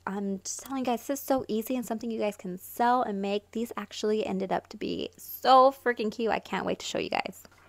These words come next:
And then quickly cutting, um, the sleeves for the green one. The sleeves, I didn't change on any of them. So all I changed was the bodice style on all of them, but the sleeves were the same,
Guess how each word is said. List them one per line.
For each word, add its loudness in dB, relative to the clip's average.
And 6
then 8
quickly 0
cutting, -2
um, 0
the -2
sleeves -4
for 0
the -4
green -2
one. -2
The -4
sleeves, 0
I 4
didn't 0
change 0
on 0
any 4
of -2
them. -2
So 2
all 8
I 4
changed -6
was -2
the 0
bodice 2
style 0
on 2
all 4
of -2
them, -2
but -2
the -8
sleeves -6
were -6
the -8
same, -6